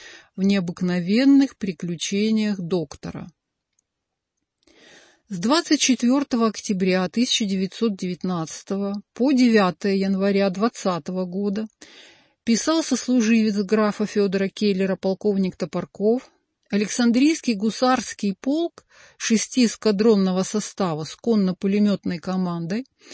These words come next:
и при трех штаб-офицерах, шести ротмистрах и двадцати одном обер-офицере победоносно прошел Чечню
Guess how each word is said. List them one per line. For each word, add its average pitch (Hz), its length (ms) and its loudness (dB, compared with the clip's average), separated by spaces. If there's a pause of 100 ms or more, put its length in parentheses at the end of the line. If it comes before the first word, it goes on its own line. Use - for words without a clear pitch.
(260)
и 233 120 2
при 233 240 2
трех 277 380 2
штаб-офицерах, 202 1200 -2 (280)
шести - 500 0
ротмистрах 220 840 0
и 214 160 -4
двадцати 220 600 -2
одном 247 540 2
обер-офицере 196 1120 0
победоносно 220 880 2
прошел 214 440 0
Чечню 233 680 2